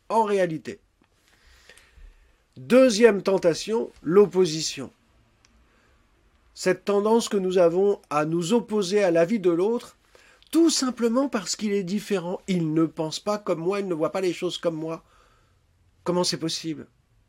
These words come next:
Je sais que c'est moi qui ai raison, donc lui, il a tort. Donc du coup, je lui fais « oui, mais ». Et le « mais » va durer longtemps alors que le « oui », c'était juste un mot. Ou alors je lui fais « non, je ne suis pas d'accord ».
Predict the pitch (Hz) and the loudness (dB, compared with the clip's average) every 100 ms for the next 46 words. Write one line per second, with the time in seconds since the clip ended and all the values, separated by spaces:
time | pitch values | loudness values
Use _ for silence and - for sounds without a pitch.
0 | - 147 139 165 - 147 156 156 147 165 | -14 -8 -6 -4 -4 -4 -4 -6 -6 -4
1 | 175 254 156 131 - 185 160 139 185 196 | -4 -6 -6 -10 -8 -6 -4 -4 -4 -6
2 | 185 _ _ _ _ _ _ _ _ _ | -6 _ _ _ _ _ _ _ _ _
3 | - 196 196 170 170 208 220 196 - _ | 0 0 0 -4 -6 -2 0 0 -6 _
4 | - 156 160 - 175 147 - 190 262 - | -18 -8 -8 -2 0 0 0 2 2 0
5 | 160 208 208 - _ _ _ _ _ _ | -2 0 0 -4 _ _ _ _ _ _
6 | - 131 139 170 196 180 156 160 151 156 | -10 -6 -4 -2 0 0 0 0 -2 -4
7 | 156 202 190 - 175 160 175 202 175 - | -4 -2 -2 -2 -4 -4 -6 -6 -6 -6
8 | 143 151 180 - - 175 175 165 156 _ | -8 -8 -12 -14 0 4 4 2 -2 _
9 | _ _ _ _ - _ 160 190 220 196 | _ _ _ _ -20 _ 0 2 2 0
10 | 180 170 156 190 269 262 226 190 208 196 | -4 -2 0 4 4 4 0 -2 -2 0
11 | 196 175 175 147 | 0 0 -2 -4